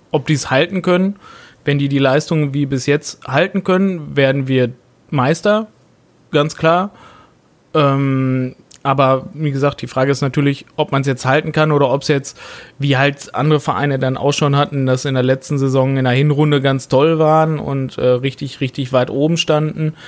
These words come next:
dann aber auch zum Beispiel die Rückrunde halt völlig verkackt haben und dann irgendwo im Mittelfeld gelandet sind.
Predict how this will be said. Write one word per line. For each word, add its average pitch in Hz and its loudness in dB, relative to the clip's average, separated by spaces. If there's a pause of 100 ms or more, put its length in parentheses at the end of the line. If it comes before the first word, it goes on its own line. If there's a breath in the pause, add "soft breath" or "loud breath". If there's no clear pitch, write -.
(300 loud breath)
dann 139 2
aber 135 0
auch 131 0
zum 139 -4
Beispiel 139 0
die 139 0
Rückrunde 143 0
halt 127 2
völlig 123 -2
verkackt - -4
haben 123 0
und 120 -4
dann 123 0
irgendwo 131 0
im 123 2
Mittelfeld 127 0
gelandet 120 -2
sind. 120 -4